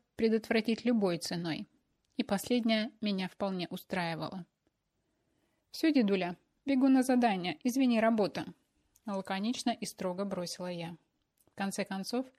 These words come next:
во мне тоже течет кровь чекистов, смешанная, впрочем, с чистой голубой дворянской кровью моей прабабки, матери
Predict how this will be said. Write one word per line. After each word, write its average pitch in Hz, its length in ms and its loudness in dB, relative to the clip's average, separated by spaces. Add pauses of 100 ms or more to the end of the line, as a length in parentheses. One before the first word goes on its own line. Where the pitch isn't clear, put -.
(440)
во 269 100 4
мне 269 180 6
тоже 196 300 0
течет 185 360 -8
кровь 220 280 -4
чекистов, - 560 -10 (500)
смешанная, 214 540 0
впрочем, 180 520 -10 (360)
с - 120 -20
чистой 269 380 -2
голубой 202 400 0
дворянской 190 520 -4
кровью 202 400 -4
моей 185 280 -6
прабабки, 208 640 -4 (380)
матери 185 520 -2